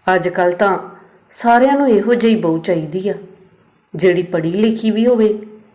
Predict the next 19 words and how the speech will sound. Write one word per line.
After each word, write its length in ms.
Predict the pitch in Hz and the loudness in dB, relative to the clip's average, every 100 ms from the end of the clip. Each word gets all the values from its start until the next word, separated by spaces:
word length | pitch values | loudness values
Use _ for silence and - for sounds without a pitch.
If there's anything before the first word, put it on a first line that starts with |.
| _ - | _ 0
ਘਰ 160 | 220 | 0
ਦੇ 180 | 208 208 | 2 0
ਕੰਮਕਾਜ 640 | 202 185 175 170 190 190 | 0 -2 0 0 0 2
ਵੀ 120 | 214 233 | -2 0
ਜਾਣਦੀ 460 | 226 214 208 220 | 2 2 2 2
ਹੋਵੇ, 380 | 240 226 208 - - - _ _ - | 2 2 0 -2 -18 -20 _ _ 0
ਨੌਕਰੀ 360 | 220 226 262 294 | 2 2 0 0
ਪੈ-, 380 | 269 196 190 - | 2 0 -2 -2
ਪੇਸ਼ਾ 320 | 214 196 247 | 0 2 0
ਵੀ 120 | 254 | 0
ਕਰਦੀ 420 | 262 185 160 175 | 0 -2 -2 -4
ਹੋਵੇ, 240 | 185 180 - - - _ _ _ _ _ _ - | -4 -4 -10 -18 -20 _ _ _ _ _ _ -2
ਪਰ 120 | 185 | -2
ਉਹਦੇ 260 | 160 160 | -2 0
ਮੂੰਹ 200 | 214 247 | 0 2
ਵਿੱਚ 300 | 262 277 190 - - _ _ _ - | 0 -2 -6 -12 -20 _ _ _ -6
ਜ਼ੁਬਾਨ 460 | 170 165 165 156 165 | -4 -2 -2 -4 -4
ਨਾ 120 | 165 | -2
ਹੋਵੇ। 300 | 165 165 | -2 -4